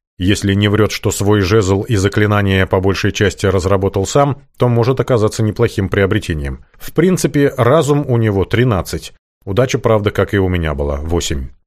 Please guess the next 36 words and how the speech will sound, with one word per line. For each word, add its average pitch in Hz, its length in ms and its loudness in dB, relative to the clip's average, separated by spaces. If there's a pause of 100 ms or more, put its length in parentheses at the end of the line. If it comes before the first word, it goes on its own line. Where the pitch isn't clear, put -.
(220)
По 110 120 2
сути, 165 300 -2
его 117 440 2
засада 117 520 2
на 98 120 0
дороге 120 380 2
была, 123 420 2
в 110 80 0
общем-то, 127 480 0
отчаянной 131 640 0
мерой. 127 480 0
Серьезного 131 600 2
прогресса 117 480 2
в 98 40 0
магии 98 380 0
нет, 151 300 0
денег 107 380 0
тоже 143 220 2
почти - 360 -2
нет, 107 260 0
так 120 180 0
что - 160 0
он 120 120 4
решил 120 320 2
пойти 123 360 2
ва-банк. 87 640 0
Он 156 160 2
знал, 139 280 2
что 135 240 2
по 120 160 -2
этой 139 260 2
дороге 123 400 2
ходят 110 340 0
маги 120 300 0
средней 113 400 0
силы, 92 380 -2